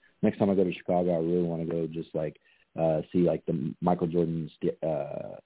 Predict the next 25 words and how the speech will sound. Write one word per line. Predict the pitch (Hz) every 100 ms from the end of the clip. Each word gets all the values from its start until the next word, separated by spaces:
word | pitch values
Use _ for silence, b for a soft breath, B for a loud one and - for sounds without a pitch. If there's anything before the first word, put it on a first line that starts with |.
| _ _
statue | 95 92 -
and | 95
stuff | 87 95 92
outside | 87 90 78
the |
stadium | - 87 98 104 107
and | 87
things | 98
like | 98 95
that. | 104
I'd | 95
like | 85 87
to | -
go | 85 -
see | 90
the | 78 76 71 -
Chicago | 90 90 87
Bulls | 87 -
Stadium. | 85 85 90
I've | 78
never | 80 85
even | 82 78
been | 80 80
there | 82 87 87
since, | 85